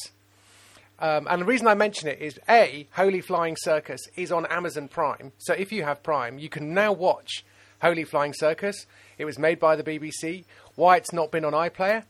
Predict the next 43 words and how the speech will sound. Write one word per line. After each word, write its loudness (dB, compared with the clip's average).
I 6
have -2
absolutely -6
no 0
idea. -2
But 4
I 8
shall -2
be, -8
uh, 0
digging -6
in -6
to -18
watch -4
it -12
again -6
on -6
Prime. -4
But -2
the -4
reason 0
I 6
came -4
across -10
that, 2
or -2
thought -4
about 2
that 0
just -6
now, 0
is -8
because -8
a -6
story 0
caught 2
my 4
eye, 0
since -10
we're -6
doing -6
comedy -10
news, -12